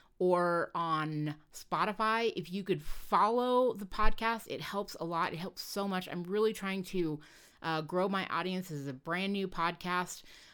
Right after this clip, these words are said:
I'm gonna leave links on the show notes. If you wanna follow me on Twitter, follow me on Instagram,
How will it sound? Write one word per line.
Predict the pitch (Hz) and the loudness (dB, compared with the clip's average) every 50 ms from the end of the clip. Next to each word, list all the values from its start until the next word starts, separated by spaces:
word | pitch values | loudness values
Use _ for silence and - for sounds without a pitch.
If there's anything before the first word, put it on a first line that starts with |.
| - | -6
I'm | - 180 202 | -2 -2 -2
gonna | 208 185 | 0 -2
leave | 175 175 185 202 220 202 165 170 | -2 -2 -2 -2 -2 -4 -4 -4
links | 175 185 196 208 214 - - - - - - - - _ _ - | -4 -2 -2 -2 -2 -4 -8 -10 -10 -8 -10 -10 -14 _ _ -6
on | 170 165 170 170 165 170 170 170 160 151 139 | -2 0 2 2 2 0 -2 -4 -4 -6 -6
the | 160 170 170 165 165 160 160 156 156 151 156 151 - - _ _ _ _ - | -8 -6 -6 -4 -6 -6 -6 -6 -6 -6 -6 -8 -10 -14 _ _ _ _ -16
show | - - - - 226 220 226 226 | -14 -10 -6 0 0 2 2 2
notes. | 220 214 208 214 202 - - - - - - - - - - - - | 2 2 2 2 2 0 -2 -6 -10 -10 -10 -12 -18 -20 -20 -12 -8
If | 165 156 180 | -6 -2 0
you | 190 | 0
wanna | 180 180 180 | 0 0 -2
follow | - - 185 185 185 180 | 0 0 0 0 2 0
me | 175 160 147 | 0 0 0
on | 143 143 143 | -2 -2 -2
Twitter, | - - 233 226 214 208 208 185 | -2 0 0 2 2 2 0 -2
follow | - 196 175 170 165 | -2 -2 -2 0 0
me | 156 151 143 | 0 0 0
on | 139 131 131 131 | 0 0 -2 -4
Instagram, | - 190 208 196 - 202 - 190 185 180 180 175 175 | -4 -4 -4 -4 -4 -2 -2 0 0 0 -2 -2 -4